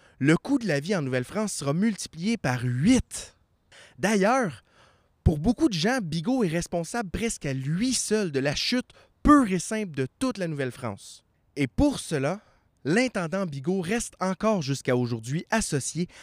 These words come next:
à la collusion et aux dérives de la bureaucratie royale. L'affaire du Canada mène à la condamnation expéditive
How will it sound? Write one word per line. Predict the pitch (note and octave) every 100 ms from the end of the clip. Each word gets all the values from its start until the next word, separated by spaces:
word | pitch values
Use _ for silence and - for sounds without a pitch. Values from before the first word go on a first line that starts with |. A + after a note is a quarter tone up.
| -
à | A#2+
la | D3+ -
collusion | - B3+ E3+ C3 E3 F#3+ C#3+
et | C#3+
aux | C3+
dérives | B2 G#3+ F#3+ A3 F#3
de | C3+
la | B2
bureaucratie | C3 F3+ E3+ E3 - A#2+ -
royale. | A2+ G#2 F#2+ - A2 - _ _ - - - - -
L'affaire | F#3+ B3 D4 C#4
du | E3
Canada | - D#3 C#3 F3 G#3 -
mène | D#3 A#3 F#3+
à | C#3
la | C3+
condamnation | - A#3 G3+ D#3+ C#3 - F#3
expéditive | F#3+ - - D3+ C3 - G#3+